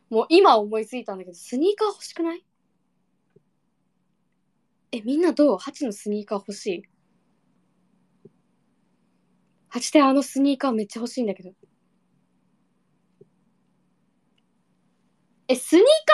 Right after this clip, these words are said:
カーどう？スニーカー欲しくない？あれ、どうにかできないかな？あの、私が今履いてるさ、あのスニーカーが欲しいんですけど。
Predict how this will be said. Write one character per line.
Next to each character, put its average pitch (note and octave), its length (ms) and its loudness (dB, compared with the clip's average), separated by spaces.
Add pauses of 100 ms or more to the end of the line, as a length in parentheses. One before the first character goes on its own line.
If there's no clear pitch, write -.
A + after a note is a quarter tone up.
カ C#4+ 60 -4
ー B3 80 -16
ど E4+ 280 2
う？ - 60 -20 (1900)
ス - 220 -18
ニ G4 60 0
ー - 20 0
カ C#5 40 0 (360)
ー F#4+ 40 -6
欲 A4+ 120 0
し - 80 -16
く - 60 -6
な B4 40 -2
い？ A#4+ 40 -2 (1700)
あ D4+ 100 -10
れ、 D4 80 -8
ど E4+ 140 -6
う B4+ 100 -4
に D#4+ 80 -8
か A#3+ 80 -16
で G#3+ 100 -16
き C#4 120 -18
な B3 80 -10
い G3+ 60 -16
か F3+ 80 -20
な？ - 140 -20 (1700)
あ B3 100 -8
の、 A3+ 60 -8
私 D#4+ 280 -2
が F#4 80 2
今 D#4 160 4
履 A#3 200 -4
い C4 40 -6
て C4+ 100 -6
る B3+ 80 -4
さ、 G3+ 320 -8 (1000)
あ C4 80 -8
の E4 120 0
ス E4 160 -2
ニ E4 140 4
ー D#4+ 40 -8
カ D#4+ 120 -2
ー D4+ 60 0
が C#4 100 -4
欲 B3 120 -14
し - 180 -12
い D4 60 0
ん G#3+ 60 -2
で F#3 80 -14
す - 100 -20
け F3 100 -20
ど。 E3+ 220 -14